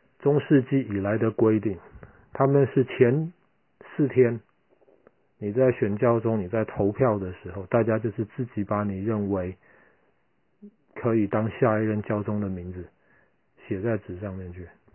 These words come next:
对，好比哪个人的票比较多。可是常常有时候这样选不出来，所以他们会规定四天，头四天是没有问题的，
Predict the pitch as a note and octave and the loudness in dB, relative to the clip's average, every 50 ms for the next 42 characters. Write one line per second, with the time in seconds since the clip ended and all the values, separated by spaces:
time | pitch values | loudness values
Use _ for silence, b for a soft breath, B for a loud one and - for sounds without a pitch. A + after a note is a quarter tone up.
0 | _ - - G#2 F2+ - A2 G#2 G2 - G#2+ A2 A2 G#2 G2 G2 - G#2+ G#2 G2+ | _ -14 -12 -10 -6 -4 -4 -4 -2 0 0 2 2 0 -2 -2 -4 -4 -4 -4
1 | G#2 G#2 G#2 G2+ - - A#2+ G2+ F#2 G2 F#2 F#2+ F#2+ - G2+ F#2 F2 - _ _ | -4 -6 -6 -6 -6 -6 -4 -4 -4 -6 -6 -8 -6 -6 -8 -8 -8 -10 _ _
2 | _ _ _ _ _ _ _ _ _ _ _ _ _ _ _ _ _ _ _ _ | _ _ _ _ _ _ _ _ _ _ _ _ _ _ _ _ _ _ _ _
3 | _ _ _ _ - - A2+ C#3+ D3+ - - C3+ C3 - C#3+ D3+ C3+ G#2+ G2 C#3 | _ _ _ _ -12 -10 -6 -6 -4 -2 -2 -2 0 0 2 4 4 4 4 4
4 | C#3+ B2+ - D3 C#3+ C3+ - - G#2 F2 F2+ G2+ A2 - - A2+ A2 F#2+ E2 - | 2 2 2 2 -2 -2 -2 -4 -6 -6 -4 -6 -6 -6 -6 -6 -6 -6 -6 -10
5 | - _ _ _ _ _ _ _ _ _ _ _ _ _ - - B2 A#2+ B2+ B2+ | -14 _ _ _ _ _ _ _ _ _ _ _ _ _ -6 -6 -4 -2 0 2
6 | C3 C3+ B2+ B2+ C3 B2 - C3 B2+ B2 B2 C3+ B2 A#2 - - - - - D3+ | 2 4 4 4 4 4 6 6 4 4 4 2 0 0 -2 -6 -4 2 4 4
7 | C3+ - - C#3 B2+ B2 B2+ B2+ A2+ - - - - A#2 A2+ B2+ B2+ - - - | 4 6 8 8 8 6 6 2 -2 -6 -10 -4 2 4 4 4 4 0 0 -2
8 | C#3 B2 - - B2+ A#2+ A#2 A#2+ A#2+ A2 A2 A2 G2+ F#2 F#2 G2 F#2+ F#2 - F#2 | -2 0 4 2 2 2 2 -2 -2 -2 -2 -2 -4 -4 -6 -8 -8 -10 -10 -12
9 | E2+ E2+ | -14 -16